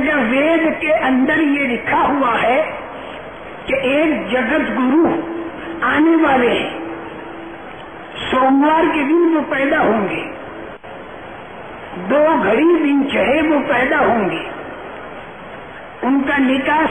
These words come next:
سومنی کے ساتھ ہوگا، ان کا نکاح مہارانی کے ساتھ ہوگا، ان کے دیش کے لوگ ان کو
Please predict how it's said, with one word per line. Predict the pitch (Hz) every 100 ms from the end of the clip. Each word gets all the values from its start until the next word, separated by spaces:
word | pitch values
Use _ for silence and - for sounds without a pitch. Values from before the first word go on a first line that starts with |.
| -
سومنی | 269 262 269 277 320 302
کے | 302 240 - - - - - - - - - - -
ساتھ | 269 269 -
ہوگا، | 208 202
ان | 196 226 262
کا | 269
نکاح | 233 247 330 311
مہارانی | 254 254 262 240 254 330
کے | 330 277
ساتھ | 254 269 -
ہوگا، | 254 214 202 - - - - - - - - - -
ان | 247 277 277
کے | 294 269
دیش | 269 285 294 -
کے |
لوگ | 277 262 302 294
ان | 277
کو | 254